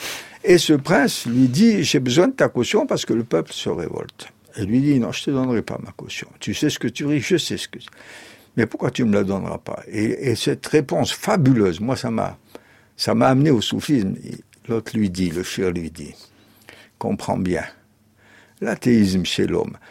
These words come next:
ça n'est jamais que le reflet sur terre de la possibilité qu'a Dieu de se nier lui-même.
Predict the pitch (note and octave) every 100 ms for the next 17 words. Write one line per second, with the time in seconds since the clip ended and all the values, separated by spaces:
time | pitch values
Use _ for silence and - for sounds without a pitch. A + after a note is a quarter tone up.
0 | _ - A#2 C3 D3 A2 E3 F3 E3 A#2+
1 | - B2 A#2+ A#2+ B2 F3 D#3 - A#2 G#2+
2 | - D#3 - - D#3 F2 E2+ - - -
3 | - G#2 G#2 - F3 D#3 - D3 D3+ D#3
4 | C#3+ D#3+ - B2+ A#2 B2 C#3+ A2 G#2+ -
5 | A2 B2 B2+ B2 A2 A2 A#2 E3+ F#3+